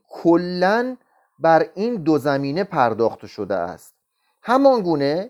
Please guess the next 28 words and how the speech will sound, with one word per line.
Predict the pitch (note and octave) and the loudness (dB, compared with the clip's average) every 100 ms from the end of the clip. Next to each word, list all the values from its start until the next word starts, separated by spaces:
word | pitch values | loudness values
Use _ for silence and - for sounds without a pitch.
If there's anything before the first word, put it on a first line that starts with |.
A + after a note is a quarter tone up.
| _ | _
که | - | -2
در | E3+ E3 | 2 2
سمفونی‌های | E3 E3+ D#3+ D#3+ D#3 D3+ F3 A3 | 2 -2 -2 -2 -4 0 0 -2
مشهور | G#3+ E3 C3+ - - E3+ G3 G3+ _ _ _ _ - | -4 -4 -4 -6 -10 -6 -4 -6 _ _ _ _ -4
پس | G3+ G#3+ | 0 2
از | B3 G#3 | 2 2
بخش | E3+ - D#3 | -2 0 -2
اول | B2 A#2+ A2+ C#3 A#2+ F#2+ _ _ _ _ _ | 2 2 2 2 2 -2 _ _ _ _ _
که | _ F3+ | _ -4
تند | F3 - A#3+ C#4 C4+ A3+ | -4 -4 2 2 2 0
و | |
پر | G3 E3+ D#3 | 2 4 2
جنب | C3+ C#3+ C3+ | 2 -2 0
و | C3 | -2
جوش | B2 A#2+ D3 | -4 -6 -2
است، | C#3 D#3 D#3 - _ _ _ - | 0 0 -4 -12 _ _ _ -8
نغمهٔ | F3+ G#3 G#3 G3+ A#3 B3+ | 0 2 2 -2 -4 -4
بی | G3 G#3+ C4+ C4+ | -6 -4 -4 -2
نهایت | B3 F#3 F3+ D#3+ D#3 E3+ E3+ | -2 0 2 0 2 0 0
لطیف | E3 D#3+ D#3+ - G3 G#3 F#3+ | 0 2 2 -6 -8 -8 -4
و | F3+ | -4
نرم | E3 D#3 D#3 F3+ G3+ | -4 -2 2 2 2
آغاز | F3 B2+ A2+ G#2+ | 0 0 0 0
می‌شود. | G#2+ G#2+ G#2 G#2 A2 C3 _ _ _ _ - | -4 -4 -2 0 -2 -4 _ _ _ _ 0
در | F#3 G#3 | 2 2
معماری | G#3 G#3+ G3 G3+ A#3 D4+ - | -2 -4 -2 -2 0 -2 -2
هندی | F#3+ D#3 D#3 G3+ | -4 -4 -4 -2
هم | F3 B2+ B2+ | 0 0 0